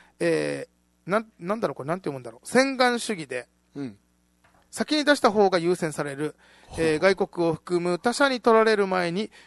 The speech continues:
Speaker 1: ウィンウィンの関係につなげようと良かれと思い出願したと語った。
Speaker 2: はいはいはいはい。
Speaker 1: えー、出願取り下げのほ-、ほか、と、出願取り下げのほか、特許庁の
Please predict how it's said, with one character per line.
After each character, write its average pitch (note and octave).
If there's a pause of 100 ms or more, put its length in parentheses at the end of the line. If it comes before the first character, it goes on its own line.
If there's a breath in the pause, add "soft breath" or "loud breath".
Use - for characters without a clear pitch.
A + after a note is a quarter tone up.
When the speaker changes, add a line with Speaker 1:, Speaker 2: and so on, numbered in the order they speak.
(100 soft breath)
Speaker 1:
ウ F3
ィ E4
ン -
ウ F4+
ィ F4+
ン D#4
の A#3+
関 G3+
係 F#3+
に E3+
つ -
な B3+
げ D4
よ D#4
う C4+
と G3
良 E3+
か F#4+
れ G#4
と G4
思 D#4+
い B3+
出 G#3+
願 F#3
し -
た F3+
と E3+
語 E3+
っ E3
た。 D3
Speaker 2:
は C3
い A2+
は B2+
い A#2
は G#2+
い -
は A2+
い。 -
Speaker 1:
え E3
ー、 D#3+
出 A3
願 G#3+
取 G#3
り F#3
下 G#3+
げ G3+
の G3
ほ-、 F#3+
ほ F3
か、 F3 (300)
と、 C4 (280)
出 -
願 A3+
取 G3
り F#3+ (160)
下 -
げ F3+
の F3
ほ C#3
か、 E3+ (340 soft breath)
特 A#3+
許 C#4+
庁 E3+
の F3+